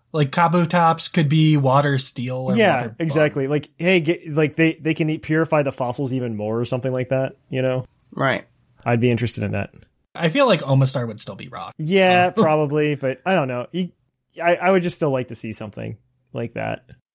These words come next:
Speaker 2: I don't know.
Speaker 3: Right.
Speaker 2: Just, just throwing it out there. Throwing it out there.
Speaker 1: Mm-hmm.
Speaker 2: I don't wanna go through, like, the whole list, which, but I guess we accidentally almost did, with the exception of,
Speaker 1: We
Speaker 2: like,
Speaker 1: almost did.
Speaker 3: Yeah,
Speaker 2: uh,
Speaker 3: we almost
Speaker 2: we almost
Speaker 3: did.
Speaker 2: did.
Speaker 1: We didn't talk about Dodrio, but that's fine.
Speaker 2: I'm okay with that.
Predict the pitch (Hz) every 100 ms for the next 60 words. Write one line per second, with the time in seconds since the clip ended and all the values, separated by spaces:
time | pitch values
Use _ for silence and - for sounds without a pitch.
0 | - 135 113 107 - _ - 107 185 180
1 | - - 190 - 208 202 202 180 175 156
2 | 156 - _ _ _ _ 139 143 139 135
3 | 131 131 135 _ - 175 180 196 165 208
4 | 208 190 180 180 175 160 143 135 127 135
5 | 135 117 - 127 - 120 120 135 127 120
6 | 113 117 113 110 110 104 - 110 101 110
7 | 117 113 - 110 113 190 226 214 233 147
8 | 131 139 135 131 _ 170 180 202 131 156
9 | 185 156 170 156 156 147 190 262 226 247
10 | 233 233 220 220 165 139 131 123 - 143
11 | 156 156 135 175 190 185 160 151 135 127
12 | 120